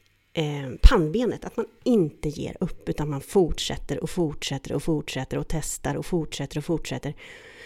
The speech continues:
Och till slut så kommer man ju komma fram till någonting som man kan vara stolt och nöjd och glad över. Och mitt liv har ju verkligen, verkligen förändrats efter den där debuten. Men det har ju inte gått i en,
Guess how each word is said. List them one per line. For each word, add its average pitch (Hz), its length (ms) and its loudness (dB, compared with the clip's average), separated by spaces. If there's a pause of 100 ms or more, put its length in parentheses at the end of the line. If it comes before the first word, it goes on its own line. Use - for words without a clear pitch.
(160)
Och - 260 2
till 294 120 4
slut - 580 0 (480)
så - 140 -2
kommer 135 260 -2
man 135 180 -4
ju 131 220 -6 (560)
komma - 240 -4
fram 262 360 -2 (1000)
till 160 160 6
någonting 143 540 2
som 165 180 4
man 156 180 4
kan 139 260 2
vara - 200 -2 (120)
stolt 180 460 6
och 156 160 2
nöjd 127 340 -2
och 147 100 -4
glad - 260 -4
över. - 280 -8 (440)
Och 202 120 8
mitt - 200 10
liv 160 180 4
har 156 80 4
ju 156 80 4
verkligen, 151 360 0
verkligen 139 260 -2
förändrats 185 500 0
efter 151 220 -4
den 143 100 0
där - 100 -4
debuten. - 400 0
Men 156 100 4
det 156 60 2
har 165 160 2
ju 165 60 6
inte 160 180 2
gått - 420 2
i 180 180 8
en, 185 220 10